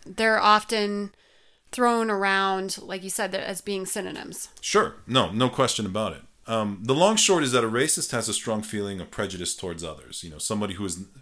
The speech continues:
Speaker 2: people who are not like them. Someone who is a white nationalist, uh, has a very strong sense of racial identity for their own race, but does not necessarily rank high in terms of racial prejudice.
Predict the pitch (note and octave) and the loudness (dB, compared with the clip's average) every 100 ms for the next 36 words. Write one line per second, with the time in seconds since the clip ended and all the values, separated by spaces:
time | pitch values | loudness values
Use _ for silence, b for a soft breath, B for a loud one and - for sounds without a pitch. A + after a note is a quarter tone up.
0 | - D3+ D#3+ B2+ G#2+ F#2+ E2+ F2 - D2+ | -8 0 2 2 2 0 -2 -6 -6 -14
1 | - _ b b b b b b b - | -14 _ b b b b b b b 0
2 | F#3 G#3 F3 C3 A#2+ A2+ G2+ B2+ G3+ - | 2 4 4 2 4 2 2 0 0 -2
3 | D3+ F2+ - - - _ _ - G#2+ F#2+ | -4 -4 -6 -6 -12 _ _ -12 -8 -8
4 | F2 B2 A#2 G#2+ B2+ C3+ - B2 G#2+ - | -2 -2 -2 0 0 2 0 0 0 0
5 | G#2+ G#2+ F#2 G2+ - G2 F2 F2+ F#2 F2+ | -2 -4 -2 -2 -2 -4 -6 -6 -8 -8
6 | E2+ E2+ - - A#2 G#2+ G2 F2+ A2 C#3+ | -10 -14 -18 -8 -2 0 -2 0 -2 -2
7 | A2+ D2+ D#2 - G2+ G2+ F#2 G#2+ A2+ G2+ | -4 -8 -10 -8 -6 -6 -4 -2 -2 -4
8 | G#2+ G#2+ - G#2 F#2 F2+ F2+ F2 - F#2 | -2 0 -2 -2 -6 -6 -8 -10 -10 -10
9 | E2+ D#2+ B B - G2+ - G2 F2+ E2 | -10 -14 B B -12 -8 -6 -4 -6 -6
10 | F2 E2+ - - A2+ F2+ C#2+ - - | -6 -6 -8 -4 -4 -4 -12 -14 -14